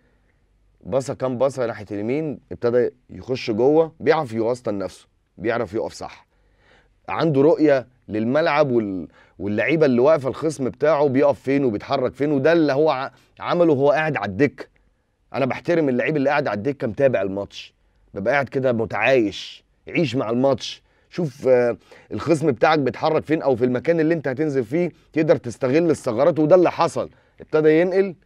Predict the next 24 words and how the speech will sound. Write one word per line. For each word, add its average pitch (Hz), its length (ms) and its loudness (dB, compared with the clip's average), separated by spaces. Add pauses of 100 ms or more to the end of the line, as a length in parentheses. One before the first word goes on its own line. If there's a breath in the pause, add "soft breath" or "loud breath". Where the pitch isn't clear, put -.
(140)
ابتدى 139 220 4
يخش 139 320 0
في 120 120 -8
نص 147 200 -4
الملعب، 160 460 2 (480 soft breath)
مسك 135 340 -2
الكورة 135 320 2
لعبها، 156 560 2
أم-، 131 120 -6 (460)
لعبها 143 240 0
ناحية 139 280 -6
الشمال. 147 640 0
كل 165 200 0
ده 160 60 2
الكلام 165 240 0
ده 160 60 2
أنا 156 80 2
بتكلمكم 139 380 -4
في - 60 -10
خمس 143 200 -2
دقايق 131 180 0
أو 131 60 2
سبع 117 260 -2
دقايق. 98 320 -4